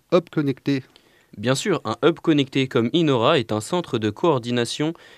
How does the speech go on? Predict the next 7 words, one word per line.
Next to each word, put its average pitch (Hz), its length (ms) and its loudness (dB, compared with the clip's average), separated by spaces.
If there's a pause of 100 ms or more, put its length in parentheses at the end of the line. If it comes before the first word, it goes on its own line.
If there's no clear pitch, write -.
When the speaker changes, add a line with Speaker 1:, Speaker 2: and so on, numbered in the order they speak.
(120)
Speaker 2:
et 160 120 4
de 120 100 2
ressources 131 580 -2
pour 151 220 -6
la 110 80 0
médiation 123 480 -2
numérique. 113 640 -4